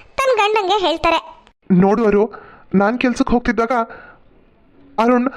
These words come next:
Speaker 2: ಫ್ರೆಂಡ್ಸ್ ಜೊತೆ ಎಲ್ಲೋ ಸುತ್ತಕ್ ಹೋಗಿದ್ದಾನೆ, ವರುಣ್ ಮೂರ್ ಹೊತ್ತು ಟಿ ವಿ ನೋಡ್ತಿರ್ತಾನೆ, ಬರೀ ಇದೇ ಕಂಪ್ಲೇಂಟ್ಸ್ ಹೇಳ್ತಿದ್ದೆ. ಆಫೀಸಿಂದ ಬಂದ ತಕ್ಷಣ ದಿನಾ ನೀನ್ ಪುರಾಣ ಕೇಳ್ಬೇಕು.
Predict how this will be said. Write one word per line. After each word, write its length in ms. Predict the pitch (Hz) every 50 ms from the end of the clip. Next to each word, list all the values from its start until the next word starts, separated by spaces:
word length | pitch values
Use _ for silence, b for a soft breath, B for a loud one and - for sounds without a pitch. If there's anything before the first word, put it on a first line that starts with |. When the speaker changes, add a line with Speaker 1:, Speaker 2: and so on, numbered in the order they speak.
| B B
Speaker 2:
ಫ್ರೆಂಡ್ಸ್ 380 | - - 247 233 233 240 233 -
ಜೊತೆ 180 | 254 247 254
ಎಲ್ಲೋ 200 | 247 220 202 208
ಸುತ್ತಕ್ 320 | 214 - 202 190 - 208 202
ಹೋಗಿದ್ದಾನೆ, 460 | 214 202 190 202 208 208 208 226 247 240 B B B B B B B - _ _ _ _ _ _ _ - 190 - 254
ವರುಣ್ 260 | 262 269 285 285 285 - B B B -
ಮೂರ್ 220 | 214 220 262 302 277
ಹೊತ್ತು 220 | 247 233 - 277
ಟಿ 180 | 269 - 214 208
ವಿ 100 | 233 269
ನೋಡ್ತಿರ್ತಾನೆ, 840 | 247 220 208 - 226 208 202 220 220 220 247 247 240 - - - - -
ಬರೀ 220 | 156 190 180 214 240
ಇದೇ 500 | - 180 156 175 175 175 180 185 220 220
ಕಂಪ್ಲೇಂಟ್ಸ್ 500 | - 254 240 226 240 240 254 262 - 233
ಹೇಳ್ತಿದ್ದೆ. 380 | 220 208 220 - 220 170 190 - B B B B B B B B B B - 156 156 180
ಆಫೀಸಿಂದ 400 | 220 - 285 269 - 285 262 262
ಬಂದ 260 | 262 208 226 233 233
ತಕ್ಷಣ 260 | 277 269 - - 302 262 226 B B B B _ -
ದಿನಾ 240 | 277 311 311 311 320
ನೀನ್ 200 | 320 302 294 269
ಪುರಾಣ 280 | - 240 240 240 247 269
ಕೇಳ್ಬೇಕು. 600 | 254 - 214 208 208 202 202 202 - - - -